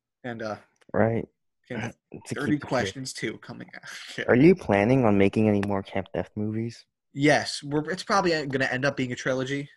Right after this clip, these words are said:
Speaker 1: but let's see. I mean,
Speaker 2: Mm-hmm.
Speaker 1: uh, I wanna end it off on a
Speaker 2: Well,
Speaker 1: good
Speaker 2: I originally had, I'm not gonna say it here in case it's, in case we actually go through with it, but I had a plan for the third movie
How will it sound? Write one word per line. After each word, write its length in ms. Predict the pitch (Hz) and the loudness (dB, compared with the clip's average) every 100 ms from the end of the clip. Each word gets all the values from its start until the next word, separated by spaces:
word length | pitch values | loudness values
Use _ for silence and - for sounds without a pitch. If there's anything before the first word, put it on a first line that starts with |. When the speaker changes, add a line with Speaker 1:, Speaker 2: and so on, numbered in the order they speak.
| _ _ | _ _
Speaker 1:
but 240 | 120 120 - _ _ _ | -8 -8 -10 _ _ _
let's 160 | 151 - | -16 -16
see. 180 | - 143 _ | -16 -20 _
I 40 | 123 | -20
mean, 160 | - _ _ _ _ _ _ _ _ 262 | -20 _ _ _ _ _ _ _ _ -8
Speaker 2:
Mm-hmm. 240 | 110 214 | -4 -4
Speaker 1:
uh, 60 | 165 - _ | -6 -12 _
I 60 | 170 | 0
wanna 200 | 214 226 | 2 2
end 120 | 185 | 0
it 60 | 165 | 2
off 120 | 147 | 6
on 60 | |
a 40 | 135 | 8
Speaker 2:
Well, 80 | 98 | 8
Speaker 1:
good 80 | 135 | 6
Speaker 2:
I 40 | |
originally 640 | 165 139 135 120 110 104 104 | 8 8 6 0 0 2 0
had, 440 | 107 101 98 110 - | 0 0 0 -2 -4
I'm 100 | 107 | 2
not 180 | 123 - | 4 4
gonna 120 | 113 | 0
say 200 | - 107 | 2 0
it 80 | 98 | -2
here 420 | - 82 104 113 117 - | -4 -4 -2 -4 -10 -10
in 80 | 104 | -10
case 320 | - 104 - | -4 -6 -6
it's, 320 | - - - _ _ _ _ _ _ | -16 -18 -20 _ _ _ _ _ _
in 140 | 110 107 | -2 2
case 360 | 110 107 - - - | 4 2 0 -12 -8
we 440 | 113 117 110 101 - | 0 2 2 0 2
actually 360 | 101 101 - 107 | 2 2 -2 2
go 180 | 92 90 | 4 4
through 260 | 98 92 | 0 -2
with 160 | 98 - | 0 2
it, 140 | 117 | 4
but 80 | 110 | 6
I 80 | 117 | 6
had 280 | 117 113 107 | 6 4 2
a 40 | |
plan 260 | - 104 101 | 2 0 0
for 140 | 101 | -2
the 80 | 98 | -4
third 280 | - 104 98 | 0 0 0
movie 480 | 90 92 104 107 | -2 -2 -2 -2